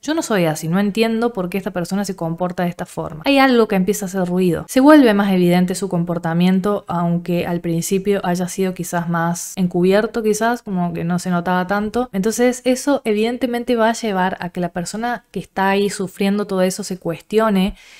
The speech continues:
y empiece a tomar distancia. Cuando ellos empiezan a notar esta distancia, este rechazo social, empiezan a tomar contacto también con, empiezan a tomar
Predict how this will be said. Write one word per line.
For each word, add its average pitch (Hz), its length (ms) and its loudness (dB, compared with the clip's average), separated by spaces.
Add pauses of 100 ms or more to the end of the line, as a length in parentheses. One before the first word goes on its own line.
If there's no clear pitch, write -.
(140)
y 190 100 -2
empiece 220 460 2
a 185 60 -6
tomar 170 260 0
distancia. 160 640 -8 (220)
Cuando 254 160 2
ellos 359 220 -2
empiezan 240 500 2
a 214 80 2
notar 190 320 2
esta 214 220 -2
distancia, 208 1000 2
este 196 240 -2
rechazo 180 640 0
social, 202 680 0
empiezan 285 320 2
a - 80 0
tomar 262 240 0
contacto 262 500 0
también 226 460 0
con, 233 420 2
empiezan 254 320 -2
a 277 120 0
tomar 226 360 2